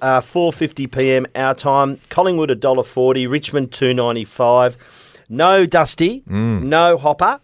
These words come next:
Speaker 1: and of course no Broad. Now I look at those outs, and I think Broad almost. No, obviously Dusty's a huge
Speaker 2: And
Speaker 1: out.
Speaker 2: Hopper's pretty handy.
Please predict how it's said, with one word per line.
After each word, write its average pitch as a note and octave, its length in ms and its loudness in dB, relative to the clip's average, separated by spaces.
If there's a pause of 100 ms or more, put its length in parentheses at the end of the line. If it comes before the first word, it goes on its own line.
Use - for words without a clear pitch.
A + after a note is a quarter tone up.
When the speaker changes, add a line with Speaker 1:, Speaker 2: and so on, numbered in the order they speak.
(300)
Speaker 1:
and C#3 180 2
of B2 140 -8
course D#3 440 0
no C3+ 320 2
Broad. B2 480 2
Now C#3+ 160 2
I F3+ 60 4
look F#3 160 -2
at E3 100 -4
those C#3 220 0
outs, C3 380 -2
and D3 120 -2
I G3+ 120 4
think G3 280 -4
Broad D3 400 2 (200)
almost. E3+ 340 0
No, A#2+ 120 -2 (120)
obviously D3 380 -2
Dusty's G#2+ 460 -4
a F#2+ 40 -14
huge G2+ 340 -8
Speaker 2:
And G#2 140 0
Speaker 1:
out. E2 60 -4
Speaker 2:
Hopper's G#2 280 -2
pretty F2 260 -6
handy. F2+ 280 -8